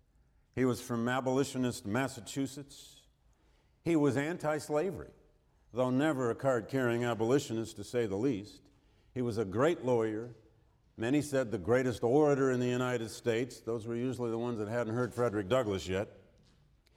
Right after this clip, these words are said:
He'd been in Congress since eighteen twenty-three, almost as long as Clay. He'd been in the Senate since eighteen forty-four. He was seen in some ways as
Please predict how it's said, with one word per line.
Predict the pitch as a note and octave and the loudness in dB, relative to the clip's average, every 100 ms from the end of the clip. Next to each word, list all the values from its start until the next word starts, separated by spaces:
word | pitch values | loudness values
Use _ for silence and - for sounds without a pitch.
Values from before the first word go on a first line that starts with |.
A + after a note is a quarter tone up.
| _ _ - | _ _ -4
He'd | C3+ | 0
been | C3+ F3 | 4 4
in | C3+ | 4
Congress | D3 F3 E3+ D3+ - | 2 2 4 2 0
since | B2+ | -2
eighteen | C3+ F3+ D3 C#3+ B2 | 0 0 0 -2 -2
twenty-three, | - D#3+ C#3 G#2 - D3 C3+ C3+ | 0 2 2 0 -4 0 2 2
almost | C#3 D3 C#3+ C#3+ | 2 2 0 -2
as | A#2+ | -4
long | A2+ C3+ A#2+ | 0 2 2
as | A2 | 0
Clay. | - C3+ C3 A2 C3+ - - | -4 0 2 2 -2 -8 -8
He'd | B2+ | -4
been | A#2 D3 | 0 2
in | C#3+ | 2
the | C3 | 0
Senate | - D#3+ F#3+ - | 0 0 0 0
since | D3 C3+ | -2 2
eighteen | D3 C#3+ D3 C3+ A#2+ | 2 2 2 2 2
forty-four. | - D3 D3+ A#2+ A2 C3+ C3+ G2 G2+ A#2 - - - _ | 0 4 4 4 0 -2 0 0 -4 -10 -18 -20 -20 _
He | C#3+ | 4
was | D#3+ D3+ D3+ | 6 4 2
seen | F3+ G3 | 2 4
in | F3+ | 2
some | - E3 E3 D3+ | 0 0 0 2
ways | D3 C#3+ C3+ | 2 2 0
as | C#3 A2 | -4 -6